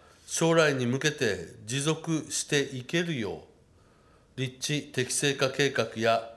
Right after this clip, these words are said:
歴史的風致維持向上計画、都市再構築プランなど、本市の未来を形にするための計画策定事業にも取り組み、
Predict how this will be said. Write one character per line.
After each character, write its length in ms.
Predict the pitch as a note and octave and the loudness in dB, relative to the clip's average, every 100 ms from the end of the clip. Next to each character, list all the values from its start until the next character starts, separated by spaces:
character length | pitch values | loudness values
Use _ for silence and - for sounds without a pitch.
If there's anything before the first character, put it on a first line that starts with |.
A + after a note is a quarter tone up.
| - - - _ _ | -20 -20 -20 _ _
歴 260 | - C3+ - | -4 -4 -2
史 220 | - - | -4 -2
的 460 | D#3+ D#3 D#3 C#3+ G2+ | -2 -2 -2 -4 -2
風 140 | E3 | -2
致 240 | D#3 - C3+ | 0 -4 -2
維 100 | C#3+ | -2
持 140 | C#3 | -2
向 240 | - D3 C3+ | 0 0 2
上 160 | C3+ | 2
計 180 | B2+ A2+ | 2 -2
画、 160 | F2 - - - _ _ _ _ _ _ _ - _ _ | -2 -8 -16 -20 _ _ _ _ _ _ _ -20 _ _
都 120 | - C3+ | -2 0
市 340 | - D#3 C#3+ | 2 -2 -2
再 300 | - D#3 D3+ | 2 4 4
構 220 | - D3+ | 2 -2
築 240 | D3 - - | 0 -4 -8
プ 160 | - | 0
ラ 140 | D3 C3+ | 4 4
ン 140 | A#2 | 2
な 100 | B2+ | 0
ど、 320 | C3+ G#2 E2 - _ _ _ _ _ | 2 0 -2 -14 _ _ _ _ _
本 200 | F3 E3 | 4 4
市 180 | - C3+ | 2 0
の 80 | |
未 160 | B2 C3 | 2 4
来 220 | C#3 C3 | 6 6
を 340 | C3 C3+ - - - _ _ | 4 4 0 -16 -20 _ _
形 460 | C#3+ - E3 E3 | 0 4 2 2
に 180 | E3 E3 | -2 -2
す 160 | D3+ E3+ | -2 -2
る 120 | D3+ | -4
た 180 | - D#3 | 0 2
め 100 | D#3 | 2
の 280 | B2 F#2 - - _ _ | 0 -2 -8 -20 _ _
計 160 | - C#3 | 0 2
画 220 | C#3 C3 | 2 0
策 240 | - B2+ | -2 -4
定 200 | - C#3 | 0 0
事 160 | B2 B2+ | 0 -2
業 160 | C#3+ D3 | -2 0
に 120 | E3 | 0
も 100 | A#2+ | -2
取 200 | A#2 A2+ | -4 -8
り 40 | |
組 180 | A2 | -10
み、 80 | G2 | -10